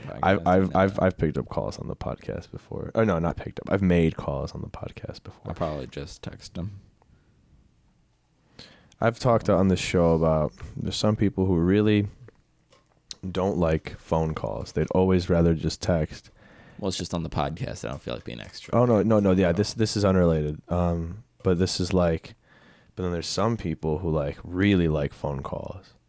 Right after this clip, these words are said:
Speaker 2: and are like, "Oh, I'd prefer for you to call me." What, what camp are you on there?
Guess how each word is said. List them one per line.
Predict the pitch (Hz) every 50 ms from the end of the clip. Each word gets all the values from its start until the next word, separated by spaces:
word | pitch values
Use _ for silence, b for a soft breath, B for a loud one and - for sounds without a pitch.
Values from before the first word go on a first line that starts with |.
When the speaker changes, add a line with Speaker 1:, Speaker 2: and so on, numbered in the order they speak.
| _ _
Speaker 2:
and | 85 87
are | 82 82
like, | 82 82 80 78 -
"Oh, | 87 87
I'd | 82 80 82 -
prefer | - 87 78 - - - 92 87 85 82
for | - - 80
you | 76 71
to | 73 76
call | - - - 69 69
me." | 67 67 67 87 85 - _ _ _ _ _ b b b b b b b b b b -
What, | 107 101 - -
what | 101 107 - -
camp | - 113 98 90 -
are | 85 67
you | 57 71 80 76
on | 73 71 73 71
there? | 71 73 65 67 69 -